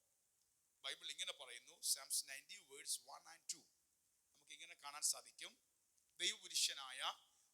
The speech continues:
മോശയുടെ ഒരു പ്രാർത്ഥനയാണ്, മോശയുടെ ഒരു പ്രാർത്ഥനയാണ്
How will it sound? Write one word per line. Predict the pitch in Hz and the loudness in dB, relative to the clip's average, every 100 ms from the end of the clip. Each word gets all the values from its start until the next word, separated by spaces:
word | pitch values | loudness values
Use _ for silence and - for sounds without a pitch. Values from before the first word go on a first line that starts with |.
| _ | _
മോശയുടെ | 175 202 - - 226 190 156 | -16 -2 10 10 10 -2 -14
ഒരു | 160 190 _ 185 | -16 -16 _ -8
പ്രാർത്ഥനയാണ്, | 185 202 - 233 214 151 117 _ _ _ | -6 -6 -6 -8 -6 -8 -8 _ _ _
മോശയുടെ | 147 180 - 202 190 185 | -10 6 6 6 0 -12
ഒരു | 165 _ | -12 _
പ്രാർത്ഥനയാണ് | 139 147 165 - - 120 110 | -6 -6 -6 -10 -8 -12 -8